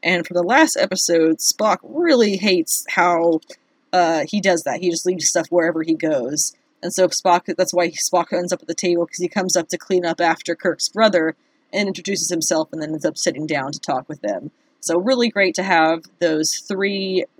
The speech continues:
reunited or possibly meeting, I guess, for the first time. A sign of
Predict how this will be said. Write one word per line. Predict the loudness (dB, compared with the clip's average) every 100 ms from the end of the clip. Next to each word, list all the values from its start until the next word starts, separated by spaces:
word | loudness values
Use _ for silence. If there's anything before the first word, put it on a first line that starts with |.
| -6
reunited | -2 -2 -2 0 2 2 2
or | 2
possibly | 0 -2 -4 0 2 2
meeting, | 0 -2 0 0 0
I | -2
guess, | 0 0 -2 -8 -8
for | -8
the | -4
first | -2 -2 -2
time. | -2 -2 -6 -14 _ _ _ _ _ _ _ _ _ _ _ 2
A | 8 8 6 4
sign | 0 2 4 6 6 4
of | 2 -2